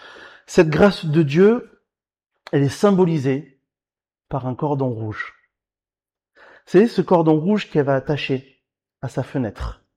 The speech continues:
Cordon rouge qui deviendra le signe visible de la promesse de son salut,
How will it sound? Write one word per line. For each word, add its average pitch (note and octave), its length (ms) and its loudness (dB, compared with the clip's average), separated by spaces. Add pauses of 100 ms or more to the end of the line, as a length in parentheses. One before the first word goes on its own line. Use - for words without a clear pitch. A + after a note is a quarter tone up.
(380)
Cordon E3 280 4
rouge G#3+ 220 2
qui F3+ 100 -6
deviendra E3 420 2
le E3 100 0
signe D#3+ 360 -4
visible D3+ 720 -4 (420)
de C#3 120 2
la C#3+ 120 6
promesse - 1120 -4 (360)
de B2 80 -10
son D#3 180 -6
salut, C#3 500 -2